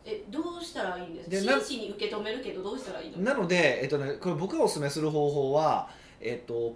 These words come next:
Speaker 2: こはちょっと今の話とちょっと矛盾するように聞こえるかもしれません、しれないんですけど、まあ、少なくともお金でうってなるんじゃなくて、サービスの返-、まあ、まあ、返金、そのお金だけじゃなくて、そういうサービスに対してうってなるっていうことであれば、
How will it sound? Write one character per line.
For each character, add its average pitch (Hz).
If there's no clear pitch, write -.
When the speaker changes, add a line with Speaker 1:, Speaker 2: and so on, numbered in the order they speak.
Speaker 2:
こ 123
は 110
ち -
ょ -
っ -
と 131
今 135
の 139
話 113
と 110
ち 151
ょ -
っ -
と 127
矛 180
盾 202
す 196
る 196
よ 185
う -
に 120
聞 -
こ 135
え 123
る 127
か 120
も 101
し -
れ 117
ま 113
せ 117
ん、 107
し -
れ 143
な 131
い 92
ん 87
で 90
す -
け 95
ど、 131
ま 190
あ、 160
少 -
な 294
く 233
と 208
も 151
お 170
金 269
で 302
う 302
っ -
て 165
な 127
る 147
ん 135
じ 120
ゃ 113
な 117
く -
て、 135
サ 277
ー -
ビ 233
ス 190
の 208
返-、 190
ま 180
あ、 180
ま 180
あ、 -
返 208
金、 208
そ 202
の 202
お 160
金 175
だ 190
け 220
じ 190
ゃ 175
な 180
く -
て、 -
そ -
う -
い 185
う -
サ 294
ー 277
ビ 226
ス 202
に 196
対 202
し 185
て 185
う 202
っ 190
て 156
な 123
る 120
っ -
て 113
い -
う -
こ 123
と 120
で -
あ 127
れ 147
ば、 139